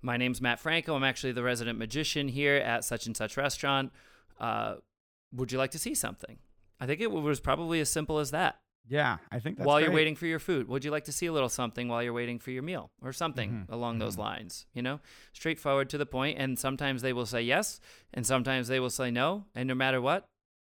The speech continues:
Speaker 1: you have to take that answer and respect it.
Speaker 2: Yeah, yeah.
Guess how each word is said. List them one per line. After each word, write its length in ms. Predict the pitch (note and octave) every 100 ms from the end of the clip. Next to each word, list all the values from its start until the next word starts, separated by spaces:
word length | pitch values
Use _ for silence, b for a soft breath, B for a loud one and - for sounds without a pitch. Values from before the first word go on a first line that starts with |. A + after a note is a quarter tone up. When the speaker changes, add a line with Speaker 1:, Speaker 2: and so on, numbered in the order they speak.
| -
Speaker 1:
you 280 | B2 B2 A#2
have 140 | A#2+
to 60 | A#2
take 200 | A#2+ A2
that 120 | A2+
answer 260 | A#2 B2+ C3+
and 80 | C3+
respect 380 | - F#3+ -
it. 80 | -
Speaker 2:
Yeah, 280 | C3+ G2+ F2+ -
yeah. 320 | B2+ A#2+ F#2